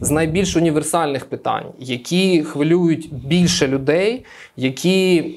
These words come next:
е, дають загальне розуміння, навіщо цей закон прийнятий, навіщо в ньому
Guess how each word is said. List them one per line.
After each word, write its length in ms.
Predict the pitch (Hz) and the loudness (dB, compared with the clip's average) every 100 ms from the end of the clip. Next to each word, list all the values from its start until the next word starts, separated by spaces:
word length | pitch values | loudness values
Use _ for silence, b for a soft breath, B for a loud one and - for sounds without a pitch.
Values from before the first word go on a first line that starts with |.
| - | -4
е, 240 | 139 139 | 0 0
дають 360 | 135 151 180 160 | 0 0 2 0
загальне 540 | 156 151 165 170 151 | 0 0 0 0 0
розуміння, 580 | 143 135 147 165 160 147 | 0 -2 -2 0 2 0
навіщо 520 | 135 143 156 180 - | 0 0 0 0 -2
цей 200 | - 143 | 0 0
закон 380 | 135 135 139 131 | 0 0 -2 0
прийнятий, 500 | 160 220 220 190 156 | 0 2 0 0 0
навіщо 460 | 143 139 165 - 139 | 2 2 0 0 -2
в 60 | |
ньому 440 | 147 151 147 131 | -2 0 0 -2